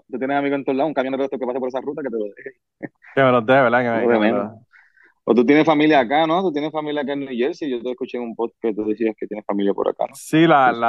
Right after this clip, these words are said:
Speaker 1: Tu,
Speaker 2: la,
Speaker 1: tu, tu esposa, ¿no?
Speaker 2: la, la mamá, la mamá de mi esposa vive en New Jersey. Eh,
Speaker 1: Bueno,
Speaker 2: en,
Speaker 1: pues ahí
Speaker 2: en,
Speaker 1: está.
Speaker 2: en Lumberton, ¿verdad?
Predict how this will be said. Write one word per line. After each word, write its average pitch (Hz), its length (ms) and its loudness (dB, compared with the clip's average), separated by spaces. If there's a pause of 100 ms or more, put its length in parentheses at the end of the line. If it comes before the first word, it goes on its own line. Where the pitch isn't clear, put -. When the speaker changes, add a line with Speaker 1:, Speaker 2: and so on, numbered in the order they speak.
(120)
Speaker 1:
Tu, 104 300 2
Speaker 2:
la, 76 60 -6
Speaker 1:
tu, - 100 -2
tu - 100 2
esposa, 123 300 2
¿no? 110 160 4
Speaker 2:
la, 95 440 0 (200)
la 107 240 -2
mamá, 104 560 -2
la 107 100 -2
mamá 104 260 -2
de 113 60 -4
mi 120 120 -8
esposa 120 640 -4
vive 101 360 -4
en 113 100 -4
New 113 160 -4
Jersey. 104 400 -6 (1300)
Eh, 98 640 -4
Speaker 1:
Bueno, 90 360 2
Speaker 2:
en, - 20 -8
Speaker 1:
pues 117 160 0
ahí 123 80 4
Speaker 2:
en, 131 180 2
Speaker 1:
está. 139 180 2
Speaker 2:
en 139 240 2
Lumberton, 123 640 0
¿verdad? 107 260 -6